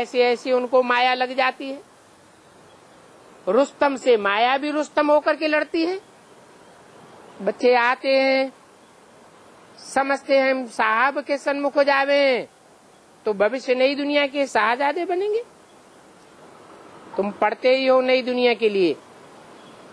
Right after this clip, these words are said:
और ऐसा ही कोई पाठशाला नहीं है जहां तुम ऐसी पढ़ाई पढ़ते हो।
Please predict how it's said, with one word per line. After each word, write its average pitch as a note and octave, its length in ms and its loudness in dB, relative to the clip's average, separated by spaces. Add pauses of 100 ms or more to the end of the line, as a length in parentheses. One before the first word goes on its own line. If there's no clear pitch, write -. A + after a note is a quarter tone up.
(680)
और A#3 440 4
ऐसा B3+ 460 0
ही C4 80 -2
कोई C4 280 2
पाठशाला B3+ 720 -2
नहीं D4+ 280 -2
है C4+ 560 2 (1120)
जहां A#3+ 360 0
तुम D4+ 240 -6
ऐसी D4 540 -2
पढ़ाई B3+ 360 -2
पढ़ते G3+ 320 -6
हो। D#3 220 -8